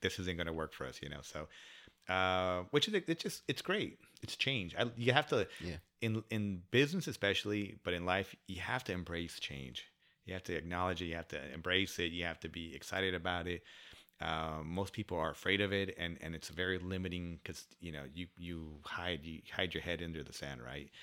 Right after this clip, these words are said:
Speaker 1: And, uh, uh, if you can really embrace, embrace change, it, uh, it catapults you in business. Uh, you really get to, you know, see life for what it is, you know, go out there and,
Speaker 2: Mm-hmm.
Speaker 1: you know, and, and see, you know,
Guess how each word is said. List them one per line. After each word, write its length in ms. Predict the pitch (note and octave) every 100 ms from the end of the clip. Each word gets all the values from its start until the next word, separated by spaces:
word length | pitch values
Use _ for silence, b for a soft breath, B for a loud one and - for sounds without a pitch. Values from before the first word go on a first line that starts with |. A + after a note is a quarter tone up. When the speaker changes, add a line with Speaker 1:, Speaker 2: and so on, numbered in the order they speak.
| B B B B -
Speaker 1:
And, 500 | E2 D#2+ D#2 D#2 D#2+
uh, 480 | D#2 D2+ D2 C#2 -
uh, 280 | D#2+ D2 C#2 - - _
if 140 | F#2 F2
you 60 |
can 160 | F2 F#2
really 200 | G2+ G2
embrace, 420 | E2+ F2 F2+ - -
embrace 460 | F2 D#2+ E2+ G2 -
change, 300 | E2+ D2+ D2+
it, 340 | D2 E2 -
uh, 140 | D2+ D2
it 240 | B1+ C2+ D2 -
catapults 520 | G2 G2 - F2+ -
you 60 | D#2
in 60 |
business. 600 | D2 A2 F#2 G2 F#2+ F#2 - B B B B -
Uh, 280 | E2 D#2 D#2 D2+ D2+
you 180 | F2+
really 220 | F2+ G2 F2+
get 200 | F2 -
to, 140 | E2+
you 160 | D#2+ D#2+
know, 140 | D2
see 240 | C#2 - F2+
life 320 | F2 D#2+ F2
for 120 | E2
what 140 | E2 D#2
it 100 | D#2
is, 340 | F#2 F#2 E2+
you 60 | D#2
know, 80 | C#2+
go 140 | D#2+
out 180 | D#2+ -
there 100 | C#2+
and, 100 | C#2+
Speaker 2:
Mm-hmm. 80 | B1+
Speaker 1:
you 40 |
know, 140 | C2+ C2 B1+
and, 140 | D2+ C2+ C#2+
and 160 | D2 -
see, 380 | - D#2+ D#2 B B B B _
you 80 | C2
know, 160 | B1